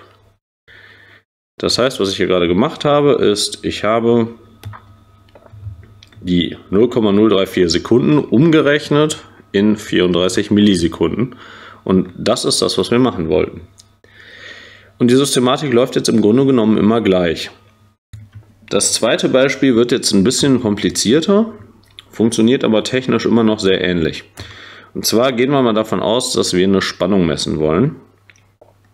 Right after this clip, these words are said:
beziehungsweise eine Spannung gemessen haben. Und diese Spannung beträgt null Komma neun sechs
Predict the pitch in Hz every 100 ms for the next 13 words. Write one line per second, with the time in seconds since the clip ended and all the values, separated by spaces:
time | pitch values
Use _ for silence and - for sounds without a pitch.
0 | _ - - 85 101 90 87 87 85 92
1 | 87 85 80 80 80 87 104 110 143 -
2 | - - - - - 87 92 92 - 110
3 | 131 127 104 - - 98 104 - - -
4 | _ _ _ _ _ _ _ _ _ _
5 | 98 104 135 143 - 104 110 110 110 110
6 | - - - _ - - - 90 95 101
7 | 104 - - 85 90 90 - - - _